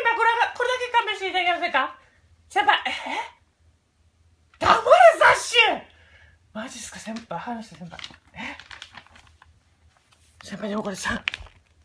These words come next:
サンリオさんの書類っすよ。サンリオさんの書類っすよ。え、よこせ。あ、先輩、先輩、先輩、すいません。先輩、すいません。あ、こ-、こちら、こちら、サン-、サンリオさんの、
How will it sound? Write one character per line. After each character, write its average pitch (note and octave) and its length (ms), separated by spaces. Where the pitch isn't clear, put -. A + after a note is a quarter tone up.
サ - 280
ン D#4+ 60
リ F#4 120
オ G4+ 60
さ G4+ 180
ん G4 100
の G4 120
書 E4+ 200
類 G4+ 140
っ - 20
す - 160
よ。 F3+ 240
サ D4 200
ン E4 40
リ F#4+ 60
オ F#4 60
さ G4+ 100
ん G4 60
の F#4+ 40
書 E4+ 160
類 F4 120
っ - 20
す - 160
よ。 D#3 100
え、 - 360
よ F#3 120
こ E4 160
せ。 - 240
あ、 G4 380
先 E4 180
輩、 D4+ 180
先 D#4 140
輩、 - 160
先 - 160
輩、 C#4+ 100
す D#4 100
い - 20
ま C4+ 80
せ - 60
ん。 - 20
先 E4 120
輩、 E4 80
す C4+ 80
い D#4+ 40
ま C#4+ 40
せ - 80
ん。 - 40
あ、 C#4 100
こ-、 - 180
こ - 100
ち E4 100
ら、 D#4+ 180
こ D#4+ 180
ち D#4+ 80
ら、 E4 100
サ F4+ 360
ン-、 F4+ 200
サ D#4+ 200
ン F4 40
リ F4+ 80
オ F4 60
さ E4+ 160
ん E4+ 160
の、 D4+ 280